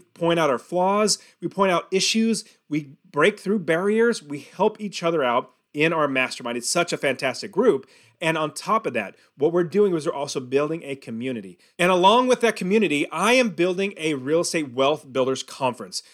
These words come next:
Basically, it's RubeCon, Real Estate Wealth Builders Conference.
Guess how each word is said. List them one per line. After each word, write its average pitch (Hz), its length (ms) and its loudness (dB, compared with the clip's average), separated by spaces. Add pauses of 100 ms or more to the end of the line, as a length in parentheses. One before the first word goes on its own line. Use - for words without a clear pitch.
(140)
Basically, 220 380 6
it's 220 140 -2
RubeCon, 160 720 0
Real 160 140 4
Estate 196 200 0
Wealth 160 280 0
Builders 170 240 -4
Conference. 135 480 -4